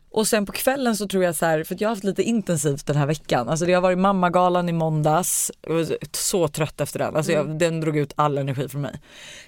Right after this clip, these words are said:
Speaker 1: Vi har haft, eh, liksom på tisdag hade jag ju kvällsjobb så då hade jag möten typ åtta på kvällen.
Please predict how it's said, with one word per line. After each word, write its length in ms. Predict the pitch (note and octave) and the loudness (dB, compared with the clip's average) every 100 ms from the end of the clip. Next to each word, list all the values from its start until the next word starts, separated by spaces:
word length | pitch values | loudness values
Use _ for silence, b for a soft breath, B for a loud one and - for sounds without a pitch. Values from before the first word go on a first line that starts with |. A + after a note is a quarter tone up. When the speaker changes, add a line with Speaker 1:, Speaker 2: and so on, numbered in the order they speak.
| - | -14
Speaker 1:
Vi 320 | - D#3+ F3 | -6 0 2
har 60 | E3 | 2
haft, 280 | D3+ - F3 | 0 -6 -4
eh, 80 | |
liksom 560 | D#3 D3 C#3+ D#3 D#3 D3 | -2 0 0 0 -2 -2
på 80 | D#3+ | -2
tisdag 460 | - G3 F3 - | 2 2 2 0
hade 200 | F3 E3+ | 0 2
jag 100 | E3 | 2
ju 60 | D#3+ | 0
kvällsjobb 680 | - F3 D#3 - E3 E3+ D3+ | 0 0 0 0 0 0 -2
så 100 | D#3+ | 0
då 80 | E3 | 2
hade 160 | D#3+ | 2
jag 60 | D#3+ | 0
möten 560 | D#3+ D#3+ - D#3+ D#3 | 0 0 0 -2 0
typ 160 | D3+ D3+ | -2 -4
åtta 340 | D3+ - - | -6 -6 -4
på 80 | D3 | -2
kvällen. 560 | - D3 C#3+ D3+ D3 | 0 0 0 -4 -4